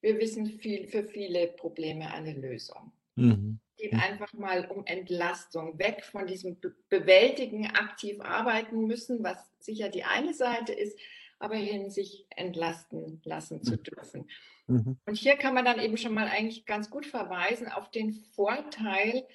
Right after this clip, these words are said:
Speaker 1: oder diesen Mehrwert, den die Hypnotherapie dann zur kognitiven Verhaltenstherapie bringt.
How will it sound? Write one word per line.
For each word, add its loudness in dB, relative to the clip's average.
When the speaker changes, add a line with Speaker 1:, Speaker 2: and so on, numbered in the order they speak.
Speaker 1:
oder -2
diesen 2
Mehrwert, 2
den 0
die -2
Hypnotherapie -4
dann -4
zur -2
kognitiven -10
Verhaltenstherapie -12
bringt. -18